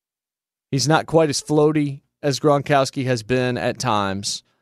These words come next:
This is a guy in Kelce that has played since two thousand and fifteen. Sixteen, fifteen, fifteen, sixteen, sixteen, fifteen. Those are his number of starts. With Gronk, you had two. You had one that was seven. You had one that was eight.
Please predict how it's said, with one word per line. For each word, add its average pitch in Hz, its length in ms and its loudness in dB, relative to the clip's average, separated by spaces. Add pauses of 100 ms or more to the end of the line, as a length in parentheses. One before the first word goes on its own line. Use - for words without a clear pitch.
(140)
This 196 200 2
is 202 60 2
a 180 40 2
guy 151 220 4
in 139 120 -4
Kelce 143 460 -2
that 123 200 0
has 117 160 -2
played 123 600 -2 (1040)
since - 340 2
two 208 120 0
thousand 160 400 0
and 117 120 -6
fifteen. 135 480 -4
Sixteen, 180 500 0
fifteen, 165 440 -2
fifteen, 156 420 -2
sixteen, 156 480 -2
sixteen, 147 460 -2
fifteen. 113 460 -2
Those 127 200 0
are 139 100 0
his 113 140 -2
number 117 280 -2
of 92 100 -10
starts. - 600 -4 (1400)
With 135 120 -4
Gronk, 160 340 4
you 160 120 2
had 135 140 0
two. 151 220 0
You 139 80 4
had 120 100 0
one 131 180 0
that 120 60 -6
was 85 120 -2
seven. 120 380 2
You 110 80 -4
had 107 120 0
one 120 140 0
that 101 100 -4
was 90 140 -8
eight. 107 400 -4